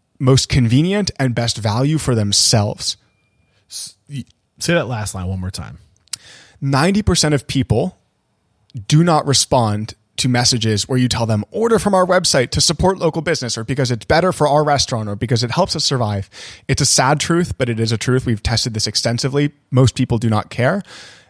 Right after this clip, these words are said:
Speaker 1: But what they do care about is when you can tell them the benefits of ordering from your
Speaker 2: What's in
Speaker 1: website
Speaker 2: it for me?
Speaker 1: from their perspective. What's in it for me? Exactly.
Speaker 2: Yeah.
Speaker 1: And what is in it for them? From Toast and ChowNow, there's not much in it for them. And so it's not any wonder why people are ordering from DoorDash, Uber Eats instead,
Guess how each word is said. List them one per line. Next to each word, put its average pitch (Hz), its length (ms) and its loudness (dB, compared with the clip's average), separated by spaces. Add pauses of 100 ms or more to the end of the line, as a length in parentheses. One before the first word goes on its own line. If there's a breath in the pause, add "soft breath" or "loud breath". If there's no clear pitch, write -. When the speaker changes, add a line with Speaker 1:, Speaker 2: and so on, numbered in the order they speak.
(120)
Speaker 1:
But 156 180 2
what 143 140 2
they 135 160 2
do 147 320 0
care 139 300 0
about 113 320 -2
is 117 100 -2
when 127 100 0
you 123 80 2
can 120 140 0
tell 147 300 2
them 117 340 0
the 135 80 2
benefits 127 640 0
of - 220 -2
ordering 131 300 2
from 113 240 -2
your 131 260 2
Speaker 2:
What's 120 320 0
in 165 60 4
Speaker 1:
website 185 100 2
Speaker 2:
it 185 80 -14
for 101 100 -10
me? 95 60 -8
Speaker 1:
from 139 160 2
their 127 160 4
perspective. 101 580 -2
What's 151 220 0
in 135 60 -4
it 127 80 -10
for 123 100 -4
me? 107 120 -4
Exactly. 104 680 -2
Speaker 2:
Yeah. 101 180 -8
Speaker 1:
And 151 140 2
what 202 160 2
is 208 180 0
in 147 120 4
it - 80 -2
for 123 120 2
them? 98 240 2 (220 loud breath)
From 147 260 2 (320)
Toast - 520 2 (240 loud breath)
and 135 100 0
ChowNow, 160 480 2
there's 143 140 2
not 151 160 0
much 147 120 2
in 196 120 0
it - 60 -4
for 135 120 0
them. 123 180 2
And 151 120 -2
so 156 100 0
it's 147 140 0
not 170 240 0
any 156 160 2
wonder 131 420 0
why 117 340 -2
people 113 380 -4
are 113 120 -4
ordering 107 280 -6
from 101 140 -8
DoorDash, 101 440 -4
Uber 113 280 -4
Eats 208 160 -4
instead, 107 340 -4